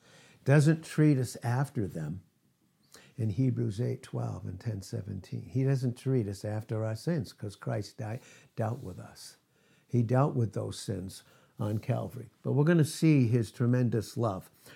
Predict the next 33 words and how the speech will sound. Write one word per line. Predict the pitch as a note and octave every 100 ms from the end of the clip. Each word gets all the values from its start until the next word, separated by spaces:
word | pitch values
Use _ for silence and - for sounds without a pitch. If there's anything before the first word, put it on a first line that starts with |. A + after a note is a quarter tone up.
| -
But | G#2+
when | C3+ C#3+
it | -
says | - F#3+ G3+
the | F3+
Passover, | D#3+ D3+ E3 D#3+ - A2 G2+
remember, | G#2+ A2+ B2+ E3 B2
that | G#2+ D#3+ A3
was | F3 C3
what | C#3+ A#2+
happened | C#3 C#3+ - G#2+ G#2 - - - -
when | B2 A#2+ -
Israel | G3+ A3+ - B2+ A2 A2
was | A2+ A2
four | - F3 F#3+ G3+
hundred | F#3+ F3+ D#3+ C3
years | C#3+ C3+ A#2 G#2+
in | G#2+
bondage | G#2 A#2 A2 E2 F2 - - _ _ _ _ _ _ _ _ _ - -
under, | C3+ C#3+ D3+ C#3 - -
under | C#3+ D3 D3+ D#3 D#3 - _ _
Pharaoh, | - F3+ E3+ C3 A#2+ C#3
who | D3
was | D3 B2
a |
type | D3 F3 F3+ D#3
of | B2
Satan | - A2+ C3+
in | D3 D#3
the |
world | D3+ E3 E3
system. | - G3+ - G2 - _
Why? | C#3 E3 D#3